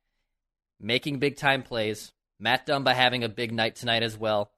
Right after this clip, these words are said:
that th-, th-, this is a new era of the Wild. And yes, it's, it's overreaction season. You and I did an overreaction episode two days ago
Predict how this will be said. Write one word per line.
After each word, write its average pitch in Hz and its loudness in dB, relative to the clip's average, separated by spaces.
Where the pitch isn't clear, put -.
that 117 0
th-, 117 -10
th-, 113 -8
this 143 0
is 143 0
a 131 0
new 120 -2
era 113 4
of 101 -2
the 107 -4
Wild. 92 -6
And 156 -6
yes, 170 2
it's, 135 -12
it's - -10
overreaction 156 0
season. 127 -6
You 104 -6
and 120 -2
I 120 2
did 117 -4
an 120 -6
overreaction 123 0
episode 113 -6
two 151 -4
days 143 2
ago 92 -10